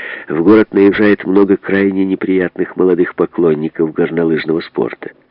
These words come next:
Если им не удастся раздобыть денег иным способом, а порой и просто так, они занимаются воровством. С недавнего времени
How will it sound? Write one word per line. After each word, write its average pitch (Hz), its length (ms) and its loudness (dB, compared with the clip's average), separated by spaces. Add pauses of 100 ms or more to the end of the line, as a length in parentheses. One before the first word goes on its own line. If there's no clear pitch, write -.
(520)
Если 101 320 4
им 95 200 4
не 98 80 4
удастся 92 500 2
раздобыть 85 480 0
денег 82 340 -2 (140)
иным 117 360 2
способом, 69 760 -4 (320)
а - 100 -2
порой 95 280 4
и - 140 0
просто 95 460 0 (140)
так, 78 480 -4
они 85 300 -4
занимаются 82 600 -6
воровством. 82 680 -6 (1500)
С - 60 -14
недавнего 98 560 4
времени 147 640 2